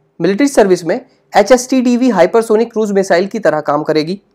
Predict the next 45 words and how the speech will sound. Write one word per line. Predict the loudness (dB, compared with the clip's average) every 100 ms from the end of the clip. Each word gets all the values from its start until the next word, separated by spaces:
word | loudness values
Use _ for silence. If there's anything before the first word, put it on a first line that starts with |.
| _ _ _ _ 0
एचएसटी | 2 2 2 2
डीवी | 2 2 0
की | -2 -8
हाई | -4 0 2
स्पीड | 0 -4 -6 -2
के | -2
कारण | 2 2 0 _ _ -8
ये | -8 -8
किसी | -8 -8 -2 -2
भी | 0 4
मल्टी | 4 4 2
लेयर्ड | 4 4 4 0
एयर | 0
डिफेंस | 0 -2 -4
सिस्टम | -6 -4 -2
को | -4
नष्ट | -2 -4 -6
कर | -10 -10
सकती | -10 -14 -16
है। | -16 _ _ _ _ _ _ 0
एचएसटी | 2 2 2 2
डीवी | 2 0 -2
एक | -2 -4 -2 -2
बहुत | 2 2
ही | 0
इफेक्टिव | -2 -2 0 0
एंटीशिप | 0 -6 -6 -4
मिसाइल | -2 0 -2 -4
भी | -4 2
बन | 2 0
सकती | -4 -4 -4
है, | -4 -8 _ _ -8
जो | -4
कि | -2 -2
चाइनीज | 2 2 2 -2
शिप | -6 -6
को | -2 -2
डिस्ट्रॉय | -4 -4 0 0
करने | 0 -4 -2
में | -4 -4
कामयाब | -4 -6 -8 -10
होगी। | -14 -16 _ _ _ _ _ _ -2
एक्सपर्ट | -2 2 0
के | 4
अनुसार | 2 2 0 -2